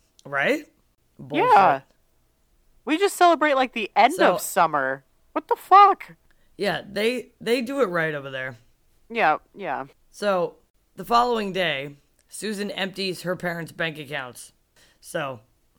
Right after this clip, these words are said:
Speaker 1: it seems a
Speaker 2: Oh.
Speaker 1: little weird. <laughs>
Speaker 2: Okay. Okay.
Speaker 1: It's around forty thousand pounds, which is equivalent to, like, fifty-two thousand, almost fifty-three thousand dollars.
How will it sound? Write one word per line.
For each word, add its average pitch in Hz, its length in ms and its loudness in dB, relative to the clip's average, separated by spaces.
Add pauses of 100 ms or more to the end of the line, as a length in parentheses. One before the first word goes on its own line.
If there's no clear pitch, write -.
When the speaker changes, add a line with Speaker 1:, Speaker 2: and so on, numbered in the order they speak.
(260)
Speaker 1:
it - 80 -20
seems 196 120 8
a 302 200 12
Speaker 2:
Oh. - 20 10
Speaker 1:
little 165 200 -2
weird. 185 480 0
<laughs> 160 60 -18
Speaker 2:
Okay. 202 500 2 (760)
Okay. 196 720 -4 (720)
Speaker 1:
It's 196 280 -8
around 202 480 -2
forty 190 320 -6
thousand 165 440 -4
pounds, 160 380 -6
which 160 200 -8
is 156 100 -12
equivalent 165 440 -6
to, 160 80 -10
like, 151 260 -10
fifty-two 160 480 -12
thousand, 143 400 -10
almost 139 260 -14
fifty-three 143 480 -14
thousand 131 360 -16
dollars. 117 520 -16